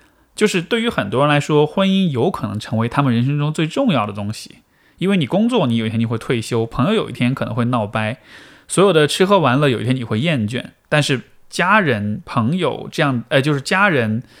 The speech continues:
呃，伴侣、婚姻这样的一些概念的存在，它是一个终其一生的事情。所以不一定每个人都一定是从家庭这个当中找到他的人生的终极的意义，但是因为婚姻、家庭整个这一个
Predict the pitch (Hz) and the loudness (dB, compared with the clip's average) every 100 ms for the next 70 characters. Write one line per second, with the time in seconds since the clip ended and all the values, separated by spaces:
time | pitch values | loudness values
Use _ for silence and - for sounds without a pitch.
0 | - - _ - 107 - 202 165 127 110 | -20 -20 _ -4 -4 0 0 2 0 -2
1 | 113 - 160 170 175 170 170 180 156 120 | -8 -2 0 2 2 0 0 0 0 0
2 | 139 147 156 127 113 113 - 107 151 131 | -2 0 0 0 0 -4 -6 -4 -2 -2
3 | - 196 190 185 165 156 214 214 185 202 | -2 -4 -2 -2 -2 0 2 2 0 -2
4 | 180 254 320 170 - 107 - - _ _ | 0 0 0 -2 -2 -8 -10 -14 _ _
5 | _ _ _ - 180 190 147 120 113 117 | _ _ _ -4 0 0 0 0 -2 -6
6 | _ _ _ _ _ _ _ _ 320 302 | _ _ _ _ _ _ _ _ 2 2
7 | 311 175 120 113 110 120 135 151 - - | 4 2 2 0 0 2 2 0 -2 -8
8 | 110 220 170 147 117 107 165 165 120 104 | 0 2 0 -2 -2 0 0 0 -2 -4
9 | 110 _ _ _ _ _ _ _ - 151 | -6 _ _ _ _ _ _ _ -4 -2
10 | 123 110 98 - _ - 127 120 123 123 | 0 -2 -2 -6 _ 0 2 2 2 0
11 | 110 104 101 101 117 104 127 110 123 127 | -2 -2 -6 -4 -4 -4 -4 -4 -2 -2
12 | 135 135 120 110 104 110 110 - _ 180 | 0 -2 -2 -6 -6 -8 -12 -18 _ 0
13 | 170 170 233 208 165 165 - 185 190 190 | 0 2 2 4 4 2 0 0 2 2
14 | 185 180 170 180 180 139 139 135 95 107 | 2 0 0 0 0 0 0 -2 -2 -2
15 | 156 180 131 147 139 117 110 | 0 0 -2 2 2 2 -2